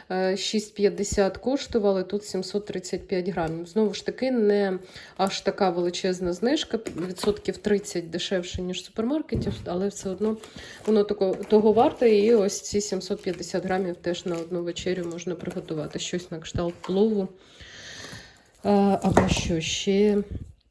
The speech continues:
Ось, е, тут вершкове масло, це ми вже його положили в холодильник, тому що це наш стратегічний запас, скажімо так, бо і випічку робимо, ну і це те, що завжди має бути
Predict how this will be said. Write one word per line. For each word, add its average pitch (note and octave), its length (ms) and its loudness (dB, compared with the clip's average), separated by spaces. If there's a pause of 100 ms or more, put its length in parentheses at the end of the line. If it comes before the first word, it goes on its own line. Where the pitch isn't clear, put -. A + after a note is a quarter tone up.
(720)
Ось, A#3 340 0
е, A3 140 6
тут A#3 340 2
вершкове A3 520 2
масло, B3+ 640 4
це A3+ 200 -2
ми G#3+ 260 4
вже F#3+ 240 -2
його F#3 240 0
положили F#3+ 560 -2
в F#3 420 0 (100)
холодильник, A3+ 600 2
тому G#3 220 0
що G#3+ 260 -2 (260)
це G#3 200 2
наш G3+ 340 0
стратегічний A#3 760 4
запас, G#3+ 500 0
скажімо F#3+ 360 0
так, B3+ 340 0
бо F#3 220 -4
і F#3 120 -2
випічку B3+ 540 -2
робимо, G#3 500 4 (540)
ну C4+ 140 0
і G#3 260 0 (120)
це F#3 260 -4
те, F#3 240 -4
що F3+ 360 -4 (360)
завжди G3 380 2
має F#3 300 2
бути F3 520 -2